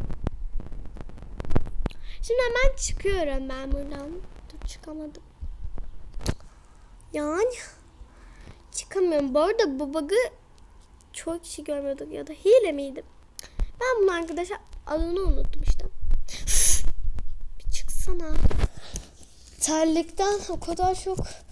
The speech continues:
stresim bozuluyor ki dur size de yapayım. Oh.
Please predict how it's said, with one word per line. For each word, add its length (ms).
stresim 680
bozuluyor 520
ki 140
dur 160
size 300
de 60
yapayım. 440
Oh. 180